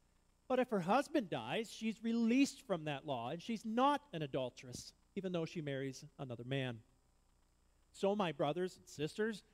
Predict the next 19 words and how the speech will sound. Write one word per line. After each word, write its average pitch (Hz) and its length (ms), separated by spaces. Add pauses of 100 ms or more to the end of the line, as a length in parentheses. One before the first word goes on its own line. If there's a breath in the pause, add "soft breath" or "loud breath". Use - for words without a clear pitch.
you 208 180
also 240 320
died 165 420
to 160 60
the 156 120
law 143 340
through 220 160
the 208 80
body 214 340
of 220 100
Christ, 233 540 (720)
that - 180
you 302 100
might 285 200
belong 233 500
to 220 180
another, 208 520 (1000)
to 208 100
him 240 420